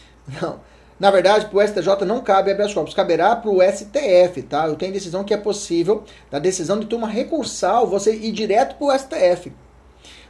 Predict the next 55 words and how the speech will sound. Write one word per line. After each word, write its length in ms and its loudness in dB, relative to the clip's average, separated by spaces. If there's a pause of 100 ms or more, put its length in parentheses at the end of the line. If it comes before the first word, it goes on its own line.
De 60 -10
turma 260 0
recursal, 600 2
você 240 0
dá 160 4
o 240 -2
upgrade 540 0
direto 340 2
pro 120 0
S 140 0
T 100 0
F, 240 -2
mas 160 -6
não 180 -4
cabe 280 -2
para 220 0
o 80 0
S 120 -4
T 120 -6
J. 380 -10 (520)
Beleza? 480 -2 (200)
Então 120 -6
a 40 -2
letra 440 2
A, 40 -14
se 100 -14
você 220 -2
quiser 240 -4
corrigir 240 -2
pra 100 2
deixar 240 -4
certa 300 -4
a 20 -6
questão, 320 -4
lá 120 -2
no 60 -6
finalzinho, 440 -4
em 60 -8
vez 100 0
de 60 -8
colocar 400 -2 (180)
S 180 -6
T 80 -4
J, 300 -2
risca 320 -8
lá 160 -4
e 60 -8
coloca 320 -4
S 160 -10
T 100 -12
F. 200 -10 (680)
Aí 80 -10
estaria 340 0
certo, 400 -8
mas 360 -10